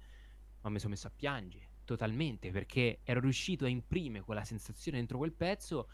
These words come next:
e avendolo ascoltato anche a distanza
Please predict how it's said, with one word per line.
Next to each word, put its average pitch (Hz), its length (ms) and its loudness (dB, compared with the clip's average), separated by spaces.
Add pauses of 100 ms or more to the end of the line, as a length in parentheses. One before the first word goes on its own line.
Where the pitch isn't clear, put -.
(140)
e 113 60 -4
avendolo 135 300 2
ascoltato 127 480 0
anche 123 240 -4
a 135 40 -2
distanza 156 880 -2